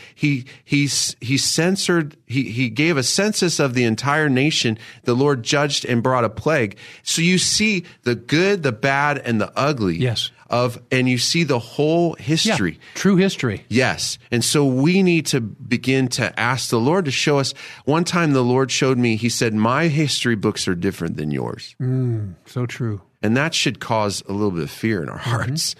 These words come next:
Speaker 1: right?
Speaker 2: Yeah.
Speaker 1: So, so this is one of the things that the Lord was showing us, uh, about, about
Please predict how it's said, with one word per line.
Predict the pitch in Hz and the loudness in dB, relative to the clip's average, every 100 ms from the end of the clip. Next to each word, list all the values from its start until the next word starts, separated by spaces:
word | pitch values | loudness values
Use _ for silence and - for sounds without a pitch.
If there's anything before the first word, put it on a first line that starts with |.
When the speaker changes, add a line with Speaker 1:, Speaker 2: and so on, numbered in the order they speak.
| _ 113 | _ 0
Speaker 1:
right? | 117 151 - - | 0 0 -2 -2
Speaker 2:
Yeah. | 131 - | -2 -4
Speaker 1:
So, | - 151 135 - - _ | -2 0 0 -6 -20 _
so | - 151 | -2 0
this | 190 208 | 2 0
is | 190 | 0
one | 160 165 | 2 2
of | 180 | 2
the | 147 | 0
things | - 147 127 | 0 0 0
that | 123 | -2
the | 110 | -2
Lord | 101 110 113 | 0 0 2
was | 95 | 0
showing | - - 113 120 101 | -2 -2 0 0 0
us, | 82 85 - - - _ _ | -2 -6 -8 -10 -20 _ _
uh, | 104 95 87 - _ _ _ | -2 0 -2 -6 _ _ _
about, | 101 92 120 127 - - | -2 0 2 0 -2 -6
about | 92 113 113 123 - | -4 0 0 0 -4